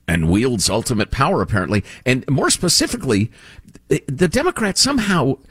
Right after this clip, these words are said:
had decided that eight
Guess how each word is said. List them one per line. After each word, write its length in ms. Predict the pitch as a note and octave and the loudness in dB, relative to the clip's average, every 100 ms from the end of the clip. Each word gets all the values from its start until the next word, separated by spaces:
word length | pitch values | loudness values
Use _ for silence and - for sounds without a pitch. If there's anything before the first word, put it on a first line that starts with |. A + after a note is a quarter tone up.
| - - | -12 0
had 340 | E3+ C3 A2 | 0 0 0
decided 760 | E3+ D#3 - G#3+ C#4 C#4 B3 C3 | 2 2 0 0 0 2 0 2
that 320 | C#3 D3 - - - - | 2 2 -2 -12 -12 0
eight 320 | F#3 C4+ D4 | 2 2 -4